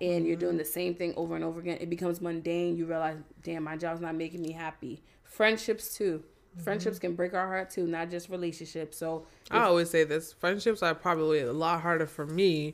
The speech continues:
Speaker 1: Mm-hmm.
Speaker 2: to end than relationships. Relationships, in my head, when I, when I ended, I had ended it, like, months ago. So
Speaker 1: <laughs>
Speaker 2: I just have to find a way to, like, do it. Um, but friendships, like, for me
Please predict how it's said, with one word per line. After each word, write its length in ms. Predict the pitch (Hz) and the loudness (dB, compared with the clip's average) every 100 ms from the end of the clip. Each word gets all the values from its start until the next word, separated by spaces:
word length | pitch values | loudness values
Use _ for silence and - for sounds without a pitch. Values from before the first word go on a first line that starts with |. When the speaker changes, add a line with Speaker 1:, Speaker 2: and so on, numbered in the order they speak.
| - | 0
Speaker 1:
Mm-hmm. 480 | 247 233 190 220 - | 2 2 0 -4 -8
Speaker 2:
to 280 | - 190 170 | -4 -2 0
end 300 | 160 160 151 | 0 2 4
than 380 | 151 - - 151 | 4 6 6 4
relationships. 520 | 147 147 - 151 147 156 | 2 -2 -2 -6 -6 2
Relationships, 540 | 175 220 185 180 165 - - | 4 4 2 0 0 -6 -2
in 100 | 185 | 2
my 120 | 190 | 4
head, 180 | 180 165 | 4 4
when 100 | 170 | 4
I, 140 | 185 196 - | 4 2 -2
when 160 | 175 220 | 4 6
I 80 | 233 | 8
ended, 260 | 180 170 | 6 6
I 40 | 156 | 4
had 200 | 185 160 | 2 0
ended 280 | 156 156 135 | 0 0 -2
it, 80 | |
like, 180 | 143 143 | -2 -4
months 260 | 151 156 151 | -4 -4 -4
ago. 280 | 143 139 143 - | -4 -4 -6 -8
So 340 | 185 151 202 - | -4 0 2 2
Speaker 1:
<laughs> 60 | - 190 - | 0 -6 -4
Speaker 2:
I 40 | 175 | -4
just 120 | 180 | -2
have 100 | 180 | -4
to 80 | - | -4
find 180 | 165 151 | -2 0
a 40 | |
way 180 | 151 147 | 0 0
to, 80 | 147 | 0
like, 340 | 147 143 - 160 | -2 -4 -8 -8
do 200 | 160 156 | -2 0
it. 180 | 139 - _ _ - - - _ | -2 -6 _ _ -20 -20 -20 _
Um, 320 | - 151 143 143 | -6 -4 -4 -4
but 140 | 147 | -4
friendships, 580 | - 156 170 - 143 - | 0 0 0 0 -2 -2
like, 180 | 151 - - | -4 -6 -10
for 120 | - | -6
me 380 | 170 190 180 160 | 2 4 4 2